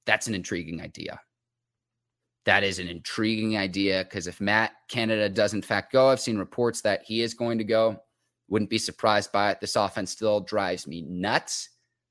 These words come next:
Find a way to win, but, and I've been impressed by Kenny Pickett, but the offense still drives me absolutely nuts. Frank Reich is another possibility because he worked under Steelers' former offensive coordinator, Ken Whisenhunt,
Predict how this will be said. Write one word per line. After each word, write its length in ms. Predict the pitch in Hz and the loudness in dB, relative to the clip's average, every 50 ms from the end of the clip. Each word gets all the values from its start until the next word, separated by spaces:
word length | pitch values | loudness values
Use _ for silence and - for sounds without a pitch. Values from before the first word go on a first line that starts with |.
| _ _ _ _ _ _ _ _ _ _ _ _ _ _ _ _ _ | _ _ _ _ _ _ _ _ _ _ _ _ _ _ _ _ _
Find 240 | - 127 139 160 160 | 0 2 4 4 6
a 40 | 147 | 6
way 120 | 143 143 | 6 6
to 100 | 127 113 | 6 4
win, 300 | 113 113 104 95 90 87 | 4 2 2 0 -2 -2
but, 280 | 82 92 92 90 - - | -2 -2 -4 -4 -4 -4
and 100 | 98 90 | -2 0
I've 140 | 82 85 82 | 0 0 2
been 140 | 85 107 120 | 2 0 0
impressed 340 | 127 127 - 131 127 - - | 0 0 0 0 0 0 -2
by 80 | 104 | -4
Kenny 220 | 104 - 117 110 101 | -4 -2 -4 -4 -4
Pickett, 320 | - - 98 - - - _ | -2 -4 -6 -6 -6 -12 _
but 80 | - | -8
the 120 | - 95 98 | -2 0 2
offense 340 | 101 104 - - 90 85 | 2 2 0 -4 -8 -8
still 160 | - - 95 90 | -4 -2 -2 -2
drives 360 | 76 - 87 87 85 82 - | -2 -4 -4 -4 -4 -6 -8
me 120 | 87 87 | -8 -6
absolutely 580 | 87 85 82 - - 85 85 87 87 - 82 80 | -6 -8 -10 -10 -10 -8 -8 -8 -8 -8 -12 -12
nuts. 540 | 85 87 92 98 107 - - - - - - _ _ _ _ _ _ _ _ | -8 -4 -4 -4 -4 -4 -6 -8 -10 -10 -14 _ _ _ _ _ _ _ _
Frank 260 | - 156 156 151 - | 6 6 6 8 8
Reich 380 | 123 117 117 135 156 151 - - _ | 8 8 10 8 8 6 0 -4 _
is 120 | 127 113 | -2 0
another 280 | 104 107 107 110 120 117 | 2 4 4 4 4 2
possibility 880 | - - 127 117 123 - 127 110 123 127 127 127 127 131 135 131 127 - _ _ _ _ _ _ _ _ _ _ _ _ _ _ _ _ _ _ _ _ _ _ _ _ _ _ _ | 2 2 2 2 2 0 0 4 6 6 6 6 4 2 0 -2 -8 -14 _ _ _ _ _ _ _ _ _ _ _ _ _ _ _ _ _ _ _ _ _ _ _ _ _ _ _
because 300 | - 110 - 120 110 - | -8 -2 2 2 2 2
he 140 | - 139 165 | 2 0 0
worked 420 | 156 127 123 139 180 214 - - - - | 2 4 6 6 6 6 2 -4 -2 2
under 280 | 131 147 151 131 127 | 2 2 4 2 0
Steelers' 440 | - - - 131 123 120 120 107 - | 0 0 -2 -2 0 0 0 -2 -4
former 360 | - - - 113 120 120 120 | -8 -6 -2 0 2 4 4
offensive 380 | 110 104 - - 101 - - - | 2 2 0 -2 -6 -6 -10 -6
coordinator, 400 | - 113 104 101 98 90 98 90 | -4 -4 -2 -2 -2 -4 -6 -8
Ken 300 | - - - 123 104 98 92 | -10 -12 -10 -8 -8 -6 -2
Whisenhunt, 580 | 101 110 113 117 104 85 95 110 101 95 - | 0 0 0 0 -4 -4 -4 -4 -4 -4 -6